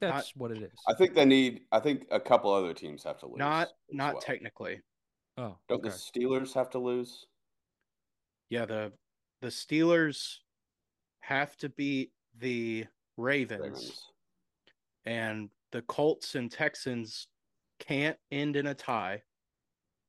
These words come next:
Speaker 3: So,
Speaker 1: And
Speaker 3: that's
Speaker 1: if the Jags beat the Titans and the Bills lose, they're eliminated. It's a very unique situ-, like, win and in situation, because if you win,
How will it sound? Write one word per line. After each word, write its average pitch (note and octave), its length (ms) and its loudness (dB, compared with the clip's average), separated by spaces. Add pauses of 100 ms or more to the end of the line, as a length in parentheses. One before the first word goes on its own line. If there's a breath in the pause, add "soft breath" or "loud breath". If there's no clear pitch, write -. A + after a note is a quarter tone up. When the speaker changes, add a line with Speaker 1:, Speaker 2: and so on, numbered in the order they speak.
(140)
Speaker 3:
So, B1+ 320 -8 (260)
Speaker 1:
And B2 380 -2
Speaker 3:
that's - 100 -6
Speaker 1:
if C3+ 220 -6
the B2+ 160 -4 (120)
Jags C#3 800 -2 (1120)
beat B2+ 240 -4
the D3 80 -2
Titans C3 640 -4
and A#2 160 -6
the A2+ 60 -6
Bills C3 440 -2
lose, A2 600 -8 (340)
they're B2 180 2
eliminated. G#2+ 560 -6 (1200)
It's A#2+ 160 -6
a B2+ 40 -4
very F3 340 4
unique C#3+ 600 2 (600)
situ-, - 420 -10
like, B2+ 300 -2
win C3+ 240 0
and B2+ 160 0
in B2 400 -2
situation, B2 880 -6 (560 soft breath)
because C3+ 240 2
if D3+ 160 -2
you G3+ 100 2
win, C#3 520 2